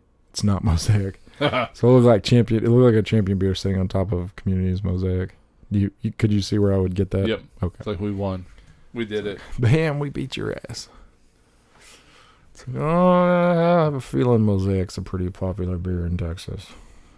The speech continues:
Speaker 1: Just gonna throw that out there. I think it is. Think it is.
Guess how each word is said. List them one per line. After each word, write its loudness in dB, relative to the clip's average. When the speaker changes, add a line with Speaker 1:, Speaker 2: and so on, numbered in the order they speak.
Speaker 1:
Just -14
gonna -10
throw -8
that -8
out -10
there. -12
I -20
think -8
it -10
is. -12
Think 0
it -10
is. -14